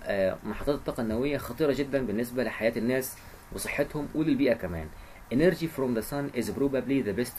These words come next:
form of renewable energy، الطاقة اللي تيجي من الشمس هي أفضل أشكال الطاقة المت-، المتجددة. العلماء بي-، بيؤمنوا إن طاقة الشمس will last for another five billion years،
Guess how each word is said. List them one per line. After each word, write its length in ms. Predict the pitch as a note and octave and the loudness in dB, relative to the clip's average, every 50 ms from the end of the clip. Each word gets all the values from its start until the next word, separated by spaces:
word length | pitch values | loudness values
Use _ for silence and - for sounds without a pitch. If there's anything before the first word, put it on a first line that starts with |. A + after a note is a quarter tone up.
| - - | -2 2
form 260 | A#2+ A#2+ A#2 A#2+ A2 G#2 | 2 2 2 2 0 -2
of 40 | - G2+ | -2 -2
renewable 380 | F#2+ G2 G#2 G#2+ A2+ A2+ A#2 | -2 0 2 2 2 2 0
energy، 300 | A2+ G#2+ G2+ G2 F2 G2 | 0 0 0 0 0 -2
الطاقة 240 | G2+ - - E3+ - | -4 -4 -4 -2 -2
اللي 100 | B2+ A2 | -2 -2
تيجي 180 | A#2+ C#3+ C#3+ A#2+ | 0 0 0 0
من 40 | |
الشمس 400 | G#2+ - - D#3+ F3 E3 - - | -2 -4 -4 -4 -6 -6 -6 -2
هي 80 | - C#3+ | -2 0
أفضل 180 | C#3+ C3+ B2+ - | 0 0 0 -2
أشكال 320 | - - - - C3 B2+ | -4 -4 -2 0 2 0
الطاقة 440 | A#2+ - - C3 B2+ - C3+ C3 - - - - - - - - | 2 0 -2 -2 -2 -2 -6 -6 -6 -8 -16 -18 -18 -16 -2 2
المت-، 540 | C3+ C3+ C3+ B2 B2+ C#3 C#3 - A2 G#2 - | 4 4 6 6 4 2 0 -2 -2 -2 0
المتجددة. 680 | G#2+ G#2+ G2+ F#2+ G#2+ A2+ A2 A#2 G#2+ - G2 F2+ E2+ E2 - G2+ | 0 0 2 2 0 0 0 0 0 0 0 0 0 -2 -2 0
العلماء 460 | G#2 A2 B2+ C#3 C#3+ E3+ F#3 F3 - - - - - - - - - - | 0 0 2 2 2 2 0 0 -2 -8 -16 -20 -20 -20 -20 -16 -8 -2
بي-، 200 | G2+ A2+ A2+ - - G2+ G2+ - - | 0 0 0 0 0 -2 -2 0 -2
بيؤمنوا 480 | - G2+ A2 A2 A#2 C3 D#3+ E3+ D#3+ - - B2+ | 0 0 0 0 2 2 2 2 0 0 2 2
إن 460 | B2 A#2 G#2+ G#2 G2 F#2 F#2 F2+ E2+ - - | 4 4 4 2 2 0 0 -2 -4 -4 -4
طاقة 200 | - D#3+ - E3+ - | -4 -2 -2 -2 -4
الشمس 460 | C#3 - - D#3 D3+ D3+ C3+ - - | -4 -4 -4 -4 -4 -4 -6 -4 -2
will 260 | A2+ B2+ A#2+ A#2+ A#2+ | 0 2 2 2 2
last 160 | B2+ C3 C3 - - - | 0 0 -2 -4 -2 -2
for 60 | A2 | 0
another 340 | G#2 A2 A#2+ A#2+ A#2+ A#2+ A#2 - - | 0 0 0 0 0 0 -2 0 0
five 160 | A#2 A#2 A2 F2 - - | 0 2 0 0 0 2
billion 260 | B2 B2 A#2 A2 G2 | 2 2 4 2 2
years، 260 | F#2 F2 E2+ E2+ E2 | 0 0 0 -2 -4